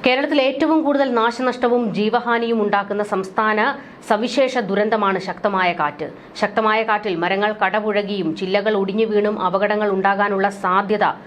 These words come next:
വളരെ കൂടുതലാണ്. കാറ്റും മഴയും ഉണ്ടാകുമ്പോൾ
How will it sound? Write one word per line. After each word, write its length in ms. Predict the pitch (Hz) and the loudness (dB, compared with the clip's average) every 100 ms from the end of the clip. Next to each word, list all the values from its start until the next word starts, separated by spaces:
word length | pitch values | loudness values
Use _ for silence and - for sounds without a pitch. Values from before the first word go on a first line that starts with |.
| - - | -20 -4
വളരെ 260 | 160 180 220 | -2 2 0
കൂടുതലാണ്. 580 | 220 175 165 147 139 143 | -2 -2 0 0 -2 -4
കാറ്റും 320 | 165 175 202 196 | -2 -2 -2 0
മഴയും 320 | 185 190 202 | 0 0 2
ഉണ്ടാകുമ്പോൾ 600 | 190 196 196 196 185 | 2 2 0 0 2